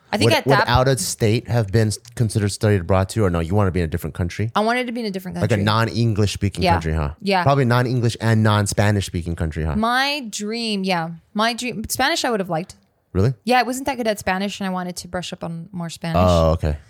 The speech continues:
Speaker 1: So I would have liked anything Spanish speaking. My, my heart always loved Paris. That's why we went to Paris the first time we could go anywhere
Speaker 2: Mm-hmm.
Speaker 1: when we first got together.
Speaker 2: Yeah.
Speaker 1: That, I, that was my dream to visit Paris.
Speaker 2: Yeah.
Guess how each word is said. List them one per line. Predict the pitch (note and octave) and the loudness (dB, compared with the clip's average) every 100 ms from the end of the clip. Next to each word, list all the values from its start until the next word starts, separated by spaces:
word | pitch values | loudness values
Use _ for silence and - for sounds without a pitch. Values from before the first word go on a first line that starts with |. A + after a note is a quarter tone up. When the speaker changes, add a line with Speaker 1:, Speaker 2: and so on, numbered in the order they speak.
| _ _ | _ _
Speaker 1:
So | - G3+ | -2 -2
I | |
would | A#3 | 0
have | C4+ | -2
liked | G#3+ F3+ - _ _ | -2 -4 -8 _ _
anything | G3 G3+ G3 | -4 -2 -4
Spanish | F3+ - E3+ E3+ | -6 -6 -6 -6
speaking. | - F3+ F#3+ F#3+ _ _ _ _ _ | -10 -10 -8 -10 _ _ _ _ _
My, | G#3 G#3+ G#3+ G#3 | 0 2 0 -4
my | G3+ G3 | -4 -2
heart | F#3+ F3+ G#3+ G#3+ - | -4 -4 -2 -2 -2
always | G3+ G3+ G#3 F#3 _ _ | -2 -2 -6 -10 _ _
loved | F#3 F#3+ F#3+ F3+ E3+ - | -6 0 0 0 -6 -10
Paris. | F3 D#3+ D#3+ - | -4 -4 -4 -8
That's | - G#3 | -4 -2
why | B3 | 0
we | G#3+ | -2
went | G3+ F3+ | -4 -6
to | |
Paris | G3 G3+ F#3 E3+ - _ | -6 -4 -4 -6 -10 _
the | F#3 | -6
first | - F3+ - | -4 -4 -4
time | F3 | -6
we | E3+ | -6
could | - E3+ | -10 -6
go | E3+ E3 | -6 -4
anywhere | F#3 G3+ A3 | -4 -4 -4
Speaker 2:
Mm-hmm. | F#3 | -2
Speaker 1:
when | F3+ | -2
we | F#3 | -2
first | F#3+ G3 | -6 -8
got | G3 G#3 | -6 -8
together. | A3+ A#3 C4 | -6 -8 -4
Speaker 2:
Yeah. | - - | -2 -2
Speaker 1:
That, | - | -2
I, | F#3+ | -6
that | F#3 G3 F#3+ | -2 -2 0
was | F#3+ | -2
my | G3 F#3+ | -4 -6
dream | F3+ F#3 F3+ F3+ | -8 -10 -10 -10
to | F3+ | -10
visit | E3+ D#3+ D#3 | -10 -10 -8
Paris. | D#3+ D#2 G#2+ - | -6 -4 -6 -4
Speaker 2:
Yeah. | F#2 D#2 | 0 0